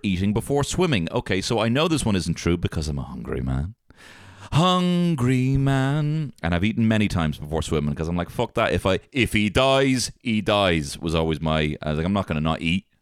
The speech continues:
you know? But I remember the, I, when actually, I think pressing someone for, like, "Well, is that really true?"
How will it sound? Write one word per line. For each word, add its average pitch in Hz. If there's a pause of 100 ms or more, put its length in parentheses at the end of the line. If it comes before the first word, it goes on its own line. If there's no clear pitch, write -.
(180)
you 78
know? 123 (760)
But 135
I 139
remember 160
the, 113
I, 101
when 110
actually, 101 (420)
I -
think 107
pressing 113
someone 98
for, 92
like, 87 (260)
"Well, 113
is 147
that 151
really 151
true?" 143